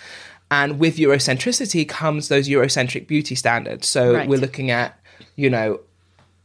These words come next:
Speaker 1: the features are wide noses and big lips and the, your um, posture is S-shaped, so, you know, we have to have flat posture. It's just, like, a whole s-,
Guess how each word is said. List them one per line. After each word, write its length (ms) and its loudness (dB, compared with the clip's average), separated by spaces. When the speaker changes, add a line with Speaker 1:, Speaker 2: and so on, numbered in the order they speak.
Speaker 1:
the 160 -2
features 840 2
are 160 4
wide 380 2
noses 760 2
and 360 -4
big 240 0
lips 420 0
and 220 0
the, 140 -2
your 280 2
um, 180 4
posture 400 -2
is 160 -2
S-shaped, 640 -2
so, 200 2
you 140 2
know, 120 2
we 120 -2
have 200 -6
to 80 -10
have 160 -4
flat 380 -4
posture. 320 -8
It's 180 4
just, 200 0
like, 140 -2
a 40 -4
whole 720 0
s-, 300 -6